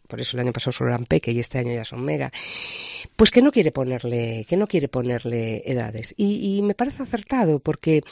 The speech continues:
ayer, eh, como te comentaba, que fue la, la presentación, eh, también cantó, cantó a capela la chica que había ganado, el, el, bueno, mm,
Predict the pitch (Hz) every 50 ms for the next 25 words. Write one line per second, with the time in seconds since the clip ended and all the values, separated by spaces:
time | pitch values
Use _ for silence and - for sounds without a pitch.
0 | - - - - - - - - - 175 180 220 254 247 - _ _ - - -
1 | - 113 113 - - 131 131 - - - 131 131 135 135 - 196 208 196 151 -
2 | 143 - - - 147 147 143 139 139 135 135 135 - 147 143 - 143 - - 147
3 | - 151 - - 214 220 233 240 - - 160 151 143 139 - - 139 143 147 160
4 | 160 151 147 147 135 123 - 135 131 127 - - 202 220 208 - 147 135 - 143
5 | - 135 - - 147 143 143 139 135 135 - - - - - - - - - 139
6 | 127 - 156 - 147 - 139 131 131 131 120 123 131 151 190 220 220 226 226 220
7 | - 156 143 135 131 127 127 127 123 123 123 123 123 120 - - - - - 127
8 | 127 123 120 120 120 123 123 123 - - - - 120 120 120 - - 113 120 127
9 | - 190 175 127 - - - - 117 113 110 104 - - 123 131 - - -